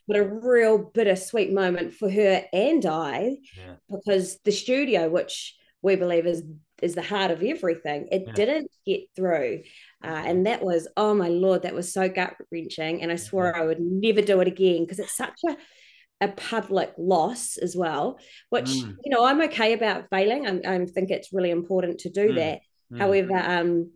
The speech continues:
Speaker 1: it was my members that I felt like, uh, I had let the members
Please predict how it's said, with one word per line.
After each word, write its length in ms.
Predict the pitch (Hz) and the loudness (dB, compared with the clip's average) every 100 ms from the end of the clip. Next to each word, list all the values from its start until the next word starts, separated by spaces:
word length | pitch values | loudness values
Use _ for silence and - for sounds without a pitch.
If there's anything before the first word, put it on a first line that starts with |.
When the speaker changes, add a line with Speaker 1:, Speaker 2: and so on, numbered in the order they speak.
| - - | -18 -4
Speaker 1:
it 60 | 247 | 0
was 120 | 240 | 2
my 140 | 240 | 4
members 580 | 233 208 220 302 381 415 | 4 4 4 4 4 2
that 100 | 302 | 0
I 80 | 247 | -2
felt 240 | 233 220 185 | -2 -4 -2
like, 240 | 196 190 _ _ _ - | -2 -4 _ _ _ -6
uh, 340 | 185 180 170 - | -4 -2 -4 -2
I 140 | 190 | 0
had 180 | 196 190 | 0 2
let 220 | 190 180 - - | 2 2 0 -2
the 100 | 185 | 0
members 840 | 180 180 208 262 294 294 - - | 2 2 2 0 -2 -4 -12 -14